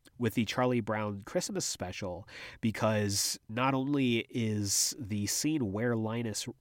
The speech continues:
you know, recites a verse from the Bible at a very important point of the, uh, of the film,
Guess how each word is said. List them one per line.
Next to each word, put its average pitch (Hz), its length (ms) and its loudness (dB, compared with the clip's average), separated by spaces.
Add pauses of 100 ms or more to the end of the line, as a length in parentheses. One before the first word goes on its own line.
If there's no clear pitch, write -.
(160)
you 95 100 -6
know, 92 140 -6
recites 110 540 0
a 110 60 0
verse 104 240 -4
from 107 200 -12
the 98 80 -8
Bible 98 580 -4 (440)
at 110 200 4
a 104 340 2
very 127 760 6
important 107 800 -8
point 147 640 2
of 113 420 -4
the, 101 400 -2
uh, 90 320 -10 (960)
of 117 340 0
the 104 480 0
film, 147 580 0